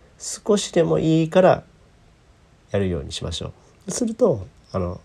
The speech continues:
気が軽くなるんじゃないかなっていうふうに思います。えー、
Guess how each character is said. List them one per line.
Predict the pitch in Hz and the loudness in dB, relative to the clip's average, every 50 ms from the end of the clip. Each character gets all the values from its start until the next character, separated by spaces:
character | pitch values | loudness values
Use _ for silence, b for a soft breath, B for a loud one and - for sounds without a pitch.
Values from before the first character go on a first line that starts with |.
| _ _ _ - | _ _ _ -10
気 | - - | -6 -4
が | 92 90 | -4 -4
軽 | - - 87 87 | -6 -6 -8 -8
く | 80 - 85 | -8 -8 -8
な | 87 | -8
る | 85 90 | -8 -8
ん | 87 | -8
じ | 87 | -10
ゃ | 90 | -10
な | 85 90 | -10 -8
い | 92 | -6
か | - 107 | -6 -4
な | 123 131 135 | -4 -4 -4
っ | |
て | - - 110 | -4 -4 -4
い | 92 87 | -4 -4
う | |
ふ | 82 - | -4 -6
う | - | -2
に | - 127 147 - - _ _ _ - | -2 0 -2 -2 -4 _ _ _ -8
思 | 87 80 78 | -8 -6 -6
い | 73 - | -8 -6
ま | - 117 117 | -6 -4 -4
す。 | - - - - - _ _ _ _ b b b b b b b b b b b b b b _ _ _ | -4 -6 -8 -12 -16 _ _ _ _ b b b b b b b b b b b b b b _ _ _
え | - 110 110 107 104 101 101 101 101 | -4 -2 -2 -2 -2 -4 -4 -6 -10
ー、 | 131 - _ _ - - _ - - _ - | -14 -18 _ _ -20 -20 _ -20 -20 _ -20